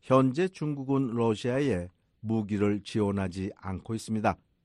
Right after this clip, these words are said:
또 중국의 최대 교육 상대국은 미국으로 연간 무역액이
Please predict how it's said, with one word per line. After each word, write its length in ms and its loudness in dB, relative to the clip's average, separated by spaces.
또 160 6
중국의 560 0
최대 400 0
교육 360 2
상대국은 840 -2
미국으로 640 -2
연간 480 2
무역액이 720 -2